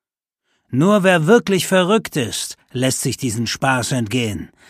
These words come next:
Also los, Leute, heran an die Buletten!" Wiebke stand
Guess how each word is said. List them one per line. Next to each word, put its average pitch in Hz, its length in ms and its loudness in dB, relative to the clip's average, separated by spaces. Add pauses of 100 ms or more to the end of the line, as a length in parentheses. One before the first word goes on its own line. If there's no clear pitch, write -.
(160)
Also 147 300 0
los, 196 300 4
Leute, 120 500 0 (180)
heran 160 500 0
an 175 160 4
die 143 100 6
Buletten!" 113 680 -2 (1600)
Wiebke 160 520 -4
stand 151 320 -4